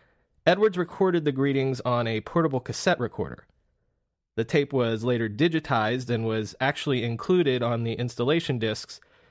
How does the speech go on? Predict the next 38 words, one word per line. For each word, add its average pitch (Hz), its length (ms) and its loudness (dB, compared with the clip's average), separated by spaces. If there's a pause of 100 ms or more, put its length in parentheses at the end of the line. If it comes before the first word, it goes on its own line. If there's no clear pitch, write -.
(180)
so 156 280 4
that 147 220 2
they 147 160 4
could 139 180 -4
be 131 100 0
triggered 147 380 2
on 127 200 2
the 123 60 -2
user's 120 360 -2
computer 123 480 0
every 110 180 -2
time 104 220 -2
they 101 100 -4
were 95 100 -4
needed. 139 380 -2 (1120)
Americans 180 520 2
heard 143 380 4
Edwards's 135 480 0
friendly 139 380 0
voice 117 480 -2 (100)
literally 156 480 2
billions 147 640 2
and 127 180 -2
billions 123 340 -2
of 113 120 -6
times 98 480 -4 (500)
as 123 240 0
they 127 140 2
logged 135 360 2
into 123 640 -2
A 113 140 0
O 113 120 0
L 104 180 -2
over 98 180 -6
the 95 80 -4
years. 95 400 -8 (1400)
Unlike 240 340 2
CompuServe, 123 680 -2